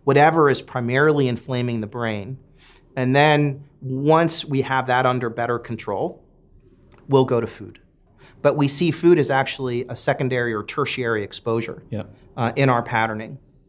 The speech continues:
Speaker 1: Um, now, that doesn't mean that they don't have digestive issues and problems. They will and they do.
Speaker 2: Sure.
Speaker 1: But we don't see that as a primary problem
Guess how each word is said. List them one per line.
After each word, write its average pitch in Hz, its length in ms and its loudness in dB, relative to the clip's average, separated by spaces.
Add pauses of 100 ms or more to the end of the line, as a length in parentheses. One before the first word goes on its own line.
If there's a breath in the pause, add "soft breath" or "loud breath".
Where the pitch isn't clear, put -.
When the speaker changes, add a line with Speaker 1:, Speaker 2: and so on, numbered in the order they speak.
(360 loud breath)
Speaker 1:
Um, 120 360 -2 (100)
now, 139 200 4
that 135 120 2
doesn't 156 240 4
mean 143 140 2
that 127 180 -4
they 120 80 0
don't 120 240 -4
have 120 220 -8
digestive 107 500 -6
issues 147 400 2
and 110 100 -6
problems. 143 380 0
They 123 80 -2
will 127 240 2
and 117 100 -2
they 110 100 -4
do. 139 360 2
Speaker 2:
Sure. 87 240 -8 (300 loud breath)
Speaker 1:
But 135 360 2
we 156 160 4
don't 170 200 4
see - 160 -2
that 143 160 2
as 127 100 -2
a 123 60 -4
primary 123 560 -2
problem 117 420 -2